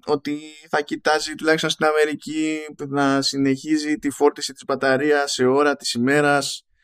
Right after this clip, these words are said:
ε, ε, που είναι λιγότερο επιβαρημένο το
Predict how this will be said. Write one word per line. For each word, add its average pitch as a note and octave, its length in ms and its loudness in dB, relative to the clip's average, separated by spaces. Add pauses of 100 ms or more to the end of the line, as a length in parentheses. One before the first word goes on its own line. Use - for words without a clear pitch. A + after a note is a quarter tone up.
(500)
ε, - 360 -8
ε, A#2+ 60 0
που A#2+ 380 -2
είναι C#3 120 4
λιγότερο C#3+ 360 4
επιβαρημένο C#3 640 2
το C3 340 2